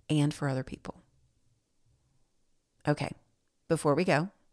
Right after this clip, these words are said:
let's celebrate the lazy genius of the week. This week, it is Sadie Steffens. Sadie has a really great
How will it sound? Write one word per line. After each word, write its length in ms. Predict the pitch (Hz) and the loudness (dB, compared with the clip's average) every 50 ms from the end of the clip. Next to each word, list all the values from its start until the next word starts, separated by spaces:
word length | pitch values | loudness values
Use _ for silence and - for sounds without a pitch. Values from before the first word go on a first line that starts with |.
| - - - - - - - - - - _ _ - | -20 -20 -20 -20 -20 -20 -20 -20 -20 -20 _ _ 2
let's 200 | - 175 165 - | 4 4 4 4
celebrate 400 | - 165 151 160 - 165 151 - | 4 4 4 4 4 2 2 2
the 80 | 143 143 | 0 0
lazy 260 | 139 139 135 - 151 | 0 -2 -2 -4 -6
genius 360 | - 131 123 127 131 - - | -4 -2 0 0 -2 -4 -4
of 300 | - - 120 120 156 - - - | -4 -2 -2 -2 -4 -8 -12 -12
the 80 | - - | -10 -10
week. 300 | - - - - - _ _ _ _ _ _ _ _ _ _ _ _ _ _ _ - | -10 -10 -12 -14 -18 _ _ _ _ _ _ _ _ _ _ _ _ _ _ _ 0
This 300 | 170 170 208 220 - - | 4 4 4 4 4 2
week, 280 | 208 208 226 240 - - - | 2 2 2 0 -2 0 0
it 180 | 170 170 - | 0 2 2
is 340 | 156 160 156 151 151 - - - | 2 2 4 2 0 -2 -6 -8
Sadie 760 | - - - - 156 147 147 147 156 175 202 226 254 262 - _ _ | -6 -4 -2 0 2 2 2 0 0 -2 -2 -2 -4 -4 -8 _ _
Steffens. 840 | - - - - - - - - - 262 311 392 415 - - - - _ _ _ _ _ _ _ _ _ | -8 -6 -4 0 2 0 2 2 0 0 0 -2 -4 -6 -6 -6 -8 _ _ _ _ _ _ _ _ _
Sadie 460 | - - - - 196 202 226 220 226 214 | -8 0 4 6 6 6 6 4 2 4
has 320 | 202 175 160 160 165 - - - | 6 6 6 6 4 2 2 0
a 300 | 156 156 151 147 147 - | 2 2 2 0 0 -2
really 220 | - 165 170 165 160 | -2 -2 -2 -2 -2
great 500 | - - 156 147 147 147 - - - | -2 0 0 2 2 0 0 -4 -8